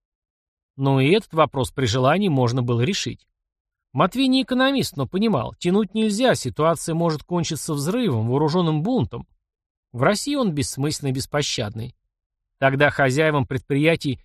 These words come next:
не заводы свои спасать придется, саму жизнь, свою и своей семьи.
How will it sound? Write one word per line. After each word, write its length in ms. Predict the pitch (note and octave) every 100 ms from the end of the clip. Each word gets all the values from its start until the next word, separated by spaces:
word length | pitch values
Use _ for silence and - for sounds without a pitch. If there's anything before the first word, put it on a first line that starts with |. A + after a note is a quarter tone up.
| _ -
не 140 | D#3+
заводы 380 | D#3 D#3+ G#3+ E3
свои 220 | - B2
спасать 460 | - D#3 C#3+ C3+ -
придется, 440 | D3+ D3 B2+ C3+
саму 340 | - G3+ A3
жизнь, 360 | A3+ A#3+ C3+ A#2
свою 420 | G2+ E3 A3 C#4
и 20 |
своей 360 | A#3 - C3+ D#3+
семьи. 500 | - D#3+ A#2 G2 -